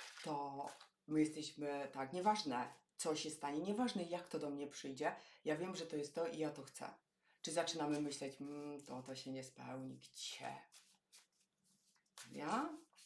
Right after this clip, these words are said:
Ja nie jestem wystarczająco dobra, ja nie mam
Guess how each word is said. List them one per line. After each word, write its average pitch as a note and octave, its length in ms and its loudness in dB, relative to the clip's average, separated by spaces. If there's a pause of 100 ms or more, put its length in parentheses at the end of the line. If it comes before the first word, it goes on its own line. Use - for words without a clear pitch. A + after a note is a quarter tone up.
Ja D#3+ 200 4
nie A3+ 100 10
jestem A#3 220 4
wystarczająco G#3+ 580 0
dobra, G3+ 280 2
ja D3+ 180 6
nie G3+ 160 4
mam G#3+ 300 6